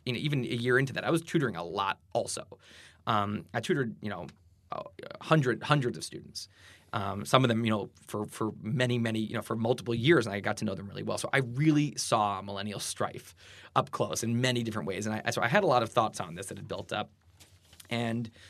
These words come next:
decided to kinda, and I, and I kind of realized one day, wow, there's so many reasons. There's such, such a perfect storm of unhappiness.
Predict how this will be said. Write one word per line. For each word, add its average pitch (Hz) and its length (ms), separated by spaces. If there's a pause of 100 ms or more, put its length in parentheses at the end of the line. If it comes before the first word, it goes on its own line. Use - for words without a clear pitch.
(140)
decided 135 320
to 131 60
kinda, 131 180
and 131 100
I, 139 40
and 127 120
I 120 60
kind 175 180
of 127 140
realized 127 280
one 110 80
day, 107 120
wow, 110 180
there's 110 180
so 156 380
many 135 480
reasons. 117 720 (500)
There's 123 140
such, 156 120
such 165 220
a 147 60
perfect 127 380
storm 120 220
of 113 80
unhappiness. - 760